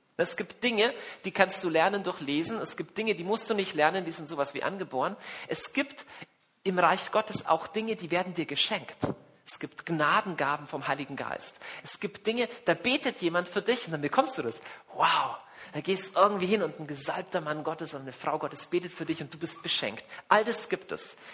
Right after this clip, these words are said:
Aber Folgendes ist das Problem. Es gibt auch Dinge, die musst du durch Erfahrung lernen.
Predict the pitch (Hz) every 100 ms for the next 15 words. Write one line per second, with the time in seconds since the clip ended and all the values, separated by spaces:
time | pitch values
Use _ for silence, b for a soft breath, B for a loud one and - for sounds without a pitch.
0 | B 139 139 - 190 202 180 175 160 160
1 | - 143 131 110 - - _ B B B
2 | - 151 - - 170 202 - - 160 156
3 | 190 202 B B B 165 160 214 - -
4 | 220 220 B - 175 - 131 - 147 156
5 | 196 180 147 139 151 135 95